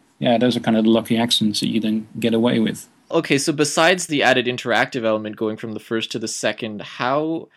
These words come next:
Speaker 2: I mean, you, you know, you were coming onto this sequel, you knew that you'd done something different for, uh, than what people were expecting for the first one. How did you approach, you know, getting that same impact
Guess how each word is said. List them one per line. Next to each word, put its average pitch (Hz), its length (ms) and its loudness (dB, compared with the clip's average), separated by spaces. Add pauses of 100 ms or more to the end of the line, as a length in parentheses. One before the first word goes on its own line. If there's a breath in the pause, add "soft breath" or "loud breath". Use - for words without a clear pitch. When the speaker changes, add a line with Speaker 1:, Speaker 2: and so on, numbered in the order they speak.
(380 soft breath)
Speaker 2:
I 135 60 -2
mean, 139 160 -4
you, 135 120 -2
you 131 260 -8
know, 123 100 -4
you 113 140 -2
were 113 80 -4
coming 160 260 -4
onto 151 180 -2
this 131 200 -4
sequel, 127 320 0
you 117 100 -4
knew 127 180 0
that 135 140 -4
you'd 117 180 -6
done 113 540 -2
something 127 440 -2
different 127 420 0
for, 104 580 -2
uh, 101 160 -6
than 107 220 -2
what 110 160 -4
people 113 240 -6
were 110 100 0
expecting 117 480 -2
for 113 140 -6
the 104 80 -10
first 113 340 -6
one. 98 220 -6 (240 soft breath)
How 131 160 -2
did 147 180 -2
you 143 160 2
approach, 123 760 0
you 120 120 -12
know, 107 100 -6
getting 127 300 -2
that 117 160 -2
same 131 360 -4
impact 120 580 -2